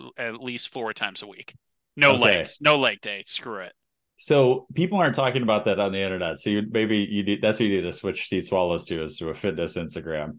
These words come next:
Speaker 1: I, yeah, I didn't wanna, I have so
Speaker 2: Here's
Speaker 1: many.
Speaker 2: a
Speaker 1: I
Speaker 2: trick
Speaker 1: was
Speaker 2: to, <laughs> here's a trick that doctors don't want you to know. Don't drink a full bottle of wine every night. <laughs>
Speaker 1: <laughs> Well, some people overlook it.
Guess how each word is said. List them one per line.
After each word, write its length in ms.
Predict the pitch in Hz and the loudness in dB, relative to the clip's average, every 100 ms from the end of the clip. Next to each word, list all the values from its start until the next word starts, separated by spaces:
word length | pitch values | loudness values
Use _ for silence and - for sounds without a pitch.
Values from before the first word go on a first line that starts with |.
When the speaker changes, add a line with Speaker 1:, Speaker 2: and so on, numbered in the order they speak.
| - | 4
Speaker 1:
I, 380 | 160 185 185 165 170 | 8 10 8 6 4
yeah, 200 | 165 156 | 8 8
I 80 | 170 | 8
didn't 200 | 214 196 | 6 6
wanna, 260 | 190 160 131 | 6 6 4
I 140 | 156 | 2
have 220 | 170 208 | 2 0
so 160 | 190 254 | 0 4
Speaker 2:
Here's 200 | 165 147 | 6 6
Speaker 1:
many. 140 | 143 | 6
Speaker 2:
a 60 | 117 | 4
Speaker 1:
I 20 | |
Speaker 2:
trick 100 | 151 | 4
Speaker 1:
was 100 | 135 143 | 4 4
Speaker 2:
to, 360 | 123 101 - - | 4 4 0 -6
<laughs> 100 | _ | _
here's 240 | - 185 147 | 0 0 2
a 20 | |
trick 180 | 170 123 | 0 2
that 100 | 120 | 2
doctors 400 | 120 120 110 - | 2 2 -2 2
don't 160 | 117 | 2
want 180 | 113 98 | 2 0
you 120 | 92 | -4
to 120 | 85 | -6
know. 300 | 78 65 69 _ _ - | -8 -10 -12 _ _ 0
Don't 260 | 131 123 | 4 4
drink 240 | 117 131 110 | 4 2 2
a 40 | |
full 220 | 107 113 98 | 0 0 2
bottle 300 | 98 95 90 | 2 0 -2
of 60 | |
wine 280 | 92 87 73 | -2 -4 -6
every 200 | 71 64 | -8 -10
night. 220 | 60 - - | -10 -10 -6
<laughs> 960 | 302 - 349 - 196 - 226 208 - - | -4 -4 0 2 4 6 6 6 0 2
Speaker 1:
<laughs> 80 | |
Well, 160 | 302 269 | 4 6
some 220 | - 311 | 6 4
people 240 | 311 269 254 | 6 4 4
overlook 580 | 240 233 233 240 330 - | 4 2 -2 -2 -6 -6
it. 160 | 110 | -8